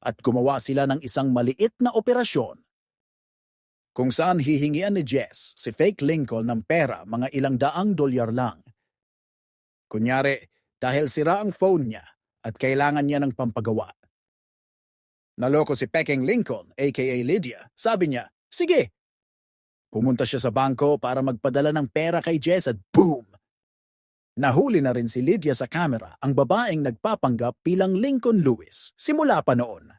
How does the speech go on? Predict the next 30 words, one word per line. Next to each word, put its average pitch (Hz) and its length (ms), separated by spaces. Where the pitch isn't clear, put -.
Hanggang 156 400
sa 123 160
boom, 113 320
inaresto 143 480
siya 151 160
ng 143 80
mga 139 240
pulis. 147 560
Wala 135 400
akong 139 160
mugshot 131 480
niya, 139 320
pero 202 320
ito 294 240
ang 196 160
tunay 190 400
niyang 165 240
itsura 175 400
sa 127 160
totoong 135 400
buhay. 104 560
Sa 123 160
wakas 151 480
ay 151 80
nalaman 170 480
na 160 80
nina 160 240
Betty 135 400
at 113 160
Jess - 560